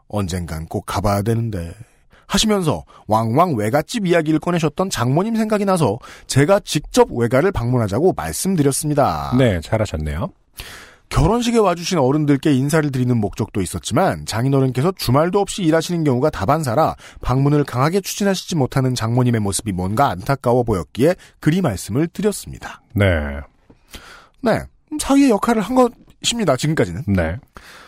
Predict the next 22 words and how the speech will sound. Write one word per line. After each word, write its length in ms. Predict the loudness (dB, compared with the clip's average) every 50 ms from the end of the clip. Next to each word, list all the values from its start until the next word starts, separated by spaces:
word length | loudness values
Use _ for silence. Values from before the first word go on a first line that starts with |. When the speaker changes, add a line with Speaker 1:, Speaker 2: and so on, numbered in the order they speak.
| -20 -20 -20 _ _ _ -4
Speaker 1:
저는 300 | 0 2 2 2 2 0
장모님께서 600 | -2 -2 0 0 0 0 0 0 -2 -2 -2 -2 -2
기뻐하실 500 | -4 -4 -2 0 0 0 0 0 -2 -2
줄 140 | 0 2 2
알았지만 480 | 4 4 4 2 0 -2 -2 -2 0 0
<laughs> 1700 | 0 -2 -4 -4 -6 -6 -6 -6 -8 -12 -14 -14 -16 -18 -20 -20 -20 -20 -20 -20 _ _ _ _ _ _ -16 -16 -16 -16 -16 -20 -10 -2
뜻밖에도 520 | 0 0 2 2 0 -2 0 0 0 0 0
그다지 440 | 0 2 2 4 4 2 0 0 -2 -2 -6
흥미없다는 720 | -6 -4 -2 0 2 4 4 2 2 2 0 2 2 4
식의 300 | 2 2 4 4 6 6
목소리가 500 | 6 6 6 6 4 4 2 2 -2 -4 -4 -6 -12 -12 -8 -6
Speaker 2:
<laughs> 260 | -6 -6 -6 -6 -2
Speaker 1:
전화기로 500 | 0 0 2 2 0 -2 0 0 0 0
전해져 320 | 2 2 0 2 2 0
왔습니다. 500 | 0 -2 -4 -6 -10 -10 -12 -12 -14 -14 -16 -20 -20 _ _ _ _
Speaker 2:
묘한 680 | -4 0 4 4 4 4 4 2 2 0 -2 -4 -6 -8 -8
표현이네요. 540 | -4 0 0 2 2 2 0 0 0 -2 -2 0
흥미없다. 720 | 2 4 6 6 6 4 2 0 _ -2 -2 -2 -2 -4 _
Speaker 1:
네. 320 | -2 0 2 2 0 0 0
Speaker 2:
어. 340 | 0 2 2 2 0 -2 -6 -10 -14 -20 -20 -20 -20 -20 -20 _ -4
Speaker 1:
그리고 280 | -2 -2 -2 -2 -4 -8 _ _ _ _ _ _ _ _ _ _ _ _
생각보다 400 | -6 -4 -4 -4 -4 -6 -8 -10